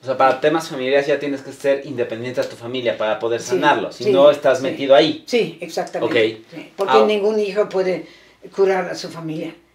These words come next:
Speaker 1: Claro,
Speaker 2: No, cuando
Speaker 1: claro,
Speaker 2: dependes de ella.
Speaker 1: claro, claro.
Speaker 2: Ah.
Speaker 1: ¿Se puede hacer en pareja?
Speaker 2: Sí.
Speaker 1: Una pareja
Speaker 2: Sí.
Speaker 1: que se vaya a casar, unos novios, unos, eh,
Speaker 2: Sí.
Speaker 1: esposos, ¿pueden ir a constelar en pareja?
Speaker 2: Sí, sí, sí. La mayoría les tiene un poquito de miedo. Dice, "¿Y si me sale el chamuco?".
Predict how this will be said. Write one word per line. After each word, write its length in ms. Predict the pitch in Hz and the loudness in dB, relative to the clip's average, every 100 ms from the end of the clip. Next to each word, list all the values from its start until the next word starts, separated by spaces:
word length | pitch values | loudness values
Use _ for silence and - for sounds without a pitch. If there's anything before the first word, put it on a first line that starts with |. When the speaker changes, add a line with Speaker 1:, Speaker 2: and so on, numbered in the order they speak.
| _ | _
Speaker 1:
Claro, 260 | 135 123 | 4 4
Speaker 2:
No, 80 | - | 2
cuando 260 | 180 175 - | -4 -6 -6
Speaker 1:
claro, 160 | 190 160 | -6 -2
Speaker 2:
dependes 560 | 185 175 202 196 190 - | 0 4 2 2 0 0
de 160 | 165 | -2
ella. 160 | 180 180 | -2 -2
Speaker 1:
claro, 220 | 131 127 | -2 -2
claro. 220 | 123 120 - | -2 -4 -4
Speaker 2:
Ah. 180 | - - - | -10 -16 -20
Speaker 1:
¿Se 140 | - 151 | -6 4
puede 180 | 175 196 | 6 6
hacer 160 | 202 | 2
en 120 | 190 185 | -4 -2
pareja? 460 | 117 104 - - _ | -4 -4 -12 -20 _
Speaker 2:
Sí. 280 | 185 160 - | -10 -10 -10
Speaker 1:
Una 220 | 139 175 175 | 0 2 4
pareja 380 | 151 156 165 | 6 6 4
Speaker 2:
Sí. 60 | 156 | -2
Speaker 1:
que 80 | 143 | -2
se 120 | 143 | 2
vaya 220 | 139 147 | 4 4
a 60 | 127 | 2
casar, 500 | 127 - 160 156 151 | -2 4 6 6 4
unos 260 | 151 135 139 | 0 -4 2
novios, 640 | 170 165 165 165 160 156 | 2 4 4 6 6 4
unos, 400 | 147 143 139 - - | -2 0 0 -6 -4
eh, 180 | 110 147 | 0 0
Speaker 2:
Sí. 60 | |
Speaker 1:
esposos, 500 | 175 165 165 165 165 - _ - _ | 0 0 0 -2 -2 -8 _ -20 _
¿pueden 240 | 143 160 170 | 6 6 8
ir 100 | 151 | 6
a 80 | |
constelar 340 | 151 - 135 131 | 4 -2 0 0
en 60 | 131 | 0
pareja? 340 | 127 127 190 | -2 -2 -8
Speaker 2:
Sí, 460 | - 277 339 381 339 | -2 4 8 8 6
sí, 180 | 233 240 | 0 -2
sí. 240 | 285 277 | 2 2
La 140 | 214 214 | 2 2
mayoría 560 | 226 233 254 277 262 | 0 4 4 4 4
les 180 | 247 220 | 2 2
tiene 200 | 240 233 | 0 -2
un 60 | 208 | -2
poquito 280 | 208 214 214 | -4 -2 -4
de 60 | |
miedo. 300 | 214 220 214 | 0 0 0
Dice, 220 | 214 208 | -2 0
"¿Y 140 | 208 254 | 0 0
si 200 | - 294 | -2 -2
me 140 | 247 | -2
sale 440 | - 247 392 240 226 | -2 0 2 2 0
el 60 | |
chamuco?". 480 | - 214 240 247 254 | -2 -4 -2 0 0